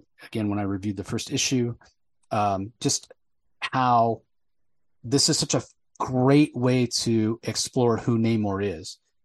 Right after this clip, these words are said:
rather than something kinda, uh, a little slower and a little more subdued. Instead, we're getting kinda in-your-face action. And again, it's just not at all what I expected. And those are some of the best comic stories, right? Like when a series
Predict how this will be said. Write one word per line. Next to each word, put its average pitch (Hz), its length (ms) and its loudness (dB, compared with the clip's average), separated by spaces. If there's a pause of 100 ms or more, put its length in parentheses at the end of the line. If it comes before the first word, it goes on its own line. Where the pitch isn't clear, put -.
(140)
rather 113 300 2
than 110 140 2
something 107 380 -2
kinda, 104 260 -2 (320)
uh, - 140 -6
a - 80 -6
little 110 220 0
slower 110 760 4 (380)
and 107 160 -2
a 107 40 0
little 113 200 2
more 107 180 2
subdued. 107 760 4 (340)
Instead, 113 440 0
we're 110 80 0
getting 104 400 0
kinda 98 300 0 (200)
in-your-face 127 640 4
action. 117 440 0
And 123 140 -2
again, 165 280 -4
it's - 100 -4
just - 160 2
not 135 380 4
at 131 140 -6
all 127 260 2
what 117 120 -2
I 110 80 -4
expected. 110 540 -2
And 101 180 -6
those 147 260 -4
are 143 60 0
some 127 240 0
of 113 60 0
the 104 60 -2
best 98 240 -4
comic 95 260 -4
stories, 87 280 -8
right? 95 160 -4
Like 104 160 -4
when 104 140 0
a 95 40 -2
series 135 520 2